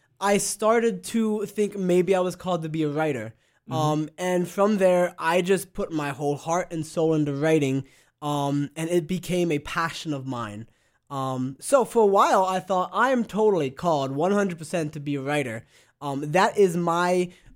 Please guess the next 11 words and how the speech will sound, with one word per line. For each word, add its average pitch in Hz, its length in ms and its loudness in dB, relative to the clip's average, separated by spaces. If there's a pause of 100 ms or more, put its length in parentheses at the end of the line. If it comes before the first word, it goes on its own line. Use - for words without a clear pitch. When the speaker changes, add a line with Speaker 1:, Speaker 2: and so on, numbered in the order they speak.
Speaker 1:
uh, 151 440 2
goal 175 360 4
in 156 100 -2
life. 143 360 -6
That 165 400 0
is 156 360 -2
my 156 280 -2
purpose 165 480 -2
in 147 100 -4
life. 135 380 -6 (380)
Um, 135 520 -4